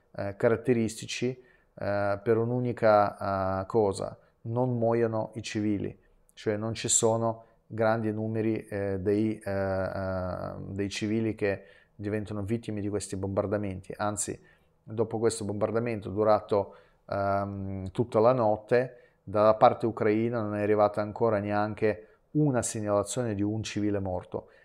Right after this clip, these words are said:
Questo significa che i russi stanno colpendo gli obiettivi militari, obiettivi prefissati, e quando l'antiaerea ucraina non, eh, abbatte i missili russi, che poi precipitano,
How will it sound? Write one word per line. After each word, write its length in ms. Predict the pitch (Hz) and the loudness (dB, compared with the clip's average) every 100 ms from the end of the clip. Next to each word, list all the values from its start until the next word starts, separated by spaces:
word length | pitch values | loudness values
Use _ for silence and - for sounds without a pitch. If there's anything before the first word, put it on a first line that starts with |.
| _ | _
Questo 240 | - 120 | -2 -2
significa 440 | 101 120 123 123 104 | -2 -4 0 2 2
che 100 | 104 | 4
i 60 | 131 | 4
russi 440 | 110 101 - 107 | 4 0 -2 -6
stanno 320 | - - 98 101 | -6 -6 -6 -2
colpendo 460 | 113 113 113 95 | -2 0 -2 0
gli 80 | 92 | -2
obiettivi 640 | 98 104 - 120 98 90 - _ _ _ | -2 -4 -4 -2 -2 -4 -10 _ _ _
militari, 560 | 107 98 98 131 135 127 | -8 -6 0 4 6 4
obiettivi 460 | 95 95 - 101 | 2 -2 -4 -4
prefissati, 840 | 90 92 - 98 - 135 135 127 123 - _ | -4 -6 -6 -2 4 4 4 -2 -4 -8 _
e 140 | - | -10
quando 340 | 113 143 139 110 | 2 4 4 2
l'antiaerea 640 | 104 117 113 120 123 117 | 4 2 2 4 4 4
ucraina 720 | 110 110 113 120 110 85 - - _ _ | 4 4 4 4 2 -2 -8 -14 _ _
non, 440 | 110 123 139 127 104 - _ - | -6 2 4 4 2 -10 _ -6
eh, 240 | 101 98 | -2 -2
abbatte 540 | - 104 110 131 - 110 | 0 0 8 8 6 -2
i 80 | 107 | -4
missili 460 | 113 110 - 104 | -4 -4 -2 0
russi, 500 | 113 107 - - 127 | 0 0 -2 -2 -2
che 140 | 139 104 | -4 -4
poi 160 | 101 | -2
precipitano, 760 | 95 98 - 107 101 98 95 | -4 -6 -4 -4 -4 -4 -6